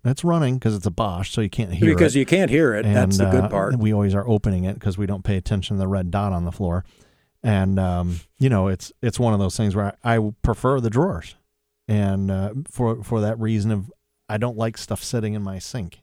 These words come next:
Speaker 1: even for a cycle. And it takes a while, you know, for the dishes to dry as
Speaker 2: Yeah, you
Speaker 1: well,
Speaker 2: know,
Speaker 1: so.
Speaker 2: newer dishwashers are so much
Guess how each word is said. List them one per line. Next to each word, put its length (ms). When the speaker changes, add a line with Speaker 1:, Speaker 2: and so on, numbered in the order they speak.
Speaker 1:
even 240
for 200
a 60
cycle. 460
And 280
it 100
takes 240
a 60
while, 420
you 160
know, 80
for 220
the 220
dishes 400
to 100
dry 580
as 80
Speaker 2:
Yeah, 140
you 80
Speaker 1:
well, 100
Speaker 2:
know, 200
Speaker 1:
so. 140
Speaker 2:
newer 300
dishwashers 960
are 340
so 300
much 400